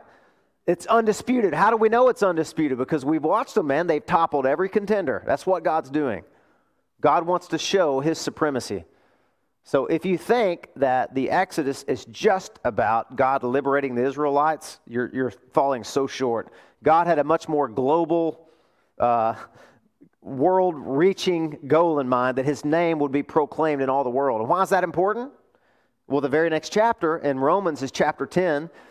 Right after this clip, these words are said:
and it says this, "Whoever calls on" what? "The name of the Lord will be saved." Question, guys, how are you gonna call on the name of somebody that you've never heard of before? You, you won't. You can't.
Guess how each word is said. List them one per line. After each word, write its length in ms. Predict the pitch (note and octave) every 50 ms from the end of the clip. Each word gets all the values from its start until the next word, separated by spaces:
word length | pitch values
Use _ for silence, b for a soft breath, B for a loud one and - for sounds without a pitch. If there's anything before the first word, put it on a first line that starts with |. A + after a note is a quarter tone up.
| B B B B
and 120 | B2+ C3+ C#3
it 80 | B2
says 300 | - - E3+ E3+ D3+ C3+
this, 460 | C3+ D#3+ F3 D3+ A#2+ G#2 - - - b b b b b b b b b _
"Whoever 500 | - D#3 D3+ D3 D#3+ F3 F#3+ G3+ G3+ F#3+
calls 460 | - - - G3 F3+ F3+ F3 F3+ D#3
on" 240 | E3+ D#3+ D#3+ D#3 D3+
what? 360 | D3+ D#3 D3 B2+ G#2 - - - _ _ _ _ _ _ _ _ _ _ _ _ _ _ _ _ _ _ _ _ _ _ _ _ -
"The 80 | - C3+
name 200 | D#3+ E3+ F3+ F3+
of 60 | F3
the 60 | E3 E3+
Lord 200 | F3 E3+ D#3 C#3
will 80 | C#3
be 120 | C3+ D3 C#3
saved." 400 | - - E3+ D3+ C3 A#2 G#2+ - - C#3+ - - - -
Question, 420 | - F3+ G3+ G3 - - C#3+ B2+
guys, 420 | A#2 A2+ G2+ G#2 A2+ A#2+ B2 - - b b b b b b
how 140 | - D#3+ F3
are 60 | F#3
you 140 | A3 G#3+ A3+
gonna 160 | A#3+ A3 G#3
call 360 | - - A3 G3+ G3 G3 F3+
on 80 | F3+ E3+
the 80 | E3
name 200 | E3 E3+ F3 F3
of 60 | D3+
somebody 420 | - - D3+ C#3 A#2+ B2 B2 B2+ C3+
that 100 | B2 C3
you've 160 | C3+ C#3+ C3+
never 220 | D3+ D3 C3+ C3
heard 200 | B2+ C#3+ C#3+ B2+
of 100 | B2 A2
before? 420 | G2+ G#2 - - F#2+ F#2 F2 - - _ _ _ _ _ _ _ _ _ _ _ _ _ _ _
You, 160 | - D3 D#3+
you 160 | D#3 D3 C#3
won't. 340 | C#3 E3 A#3+ C#4+ - A3+ -
You 80 | A#2 B2+
can't. 340 | - G3+ A#3 A3 D3+ A2+